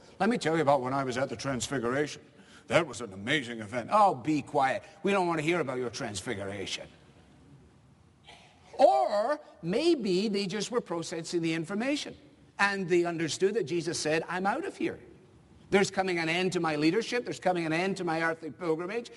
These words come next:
I'm going to be gone." So they said, "Okay, he's going to be gone. That means the vacuum must be filled. That means somebody must be the leader." And then quite naturally, they start jockeying for position. And somehow or another, that's exactly where these disciples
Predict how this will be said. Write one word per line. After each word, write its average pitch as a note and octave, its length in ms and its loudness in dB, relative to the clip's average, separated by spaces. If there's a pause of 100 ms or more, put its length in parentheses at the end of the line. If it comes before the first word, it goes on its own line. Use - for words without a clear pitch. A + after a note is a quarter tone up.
(140)
I'm G3 240 2
going F#3+ 180 -2
to F3 60 0
be D#3+ 140 0
gone." D#3 480 0 (260)
So D3 220 0
they D3 120 0
said, D3+ 280 0
"Okay, F3+ 420 -2
he's E3 240 0
going D3+ 140 2
to D3+ 60 -4
be C3 120 -2
gone. C3+ 420 0 (260)
That F#3+ 200 2
means F3+ 300 4
the C#3 80 0
vacuum F3 440 0
must D#3 220 0
be C3 80 0
filled. D#3 480 2 (200)
That F#3+ 140 4
means E3+ 240 4
somebody F#3+ 360 4
must D#3+ 260 2
be C#3+ 80 4
the C3 100 2
leader." C3+ 380 6 (880)
And A#3+ 140 4
then B3+ 120 4
quite B3+ 200 4
naturally, F#3+ 460 4
they G3+ 100 0
start A3 280 0
jockeying A3 420 0
for A3+ 100 -2
position. B3 480 -2 (1800)
And - 120 -4
somehow F#4 480 2
or C3+ 160 0
another, A#2+ 360 -2
that's D#3 240 -4
exactly C3+ 440 0
where B2 220 0
these A2+ 240 0
disciples A2 680 0